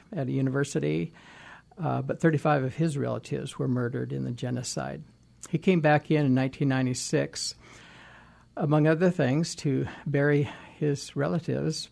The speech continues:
but also, uh, began to get,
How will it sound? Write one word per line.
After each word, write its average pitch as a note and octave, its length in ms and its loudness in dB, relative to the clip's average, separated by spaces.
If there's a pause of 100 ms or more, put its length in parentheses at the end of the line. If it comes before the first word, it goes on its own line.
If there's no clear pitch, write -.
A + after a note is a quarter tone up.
but C#3+ 240 -4
also, D3+ 720 0 (140)
uh, D3 240 -4
began C#3 340 -2
to D3 80 -2
get, C#3+ 400 -4